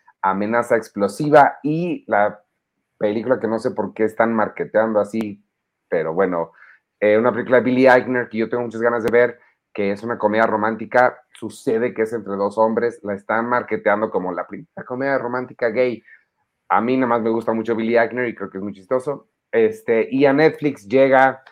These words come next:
nada más algunos destacados, porque son muchas cosas. Sin novedad en el frente, es una nueva versión de este libro clásico. Llega el veintiocho. Hoy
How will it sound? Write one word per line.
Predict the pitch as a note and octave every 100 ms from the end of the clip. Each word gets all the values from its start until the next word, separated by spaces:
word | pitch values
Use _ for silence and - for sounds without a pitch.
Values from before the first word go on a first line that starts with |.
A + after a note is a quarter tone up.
| _ _
nada | C3 C3
más | C3 B2
algunos | A#2+ B2+ B2+
destacados, | G#2 - G2+ G#2+ G#2 G2+
porque | F#2+ F2+
son | - A2
muchas | A2 G2+ G2
cosas. | A2 G#2 A2+ A2 _
Sin | - A#2
novedad | A2+ A2+ A#2+ C#3+
en | G3
el | G#2+
frente, | - A2 A2 - B2
es | -
una | A2 G#2+
nueva | G#2+ A2
versión | G2 - G2+ G2 G2+
de | F2+
este | F2 G2 F2+
libro | D#2+ F#2 F2+ F2
clásico. | E2+ F2 F#2 - A#2+ - _ _ _ _ _
Llega | F2+ G2 F#2+ -
el | F#2+ F#2
veintiocho. | F#2+ C3 C#3+ C3 C#3+ - -
Hoy | A#2 C3 D#3+ D#3 -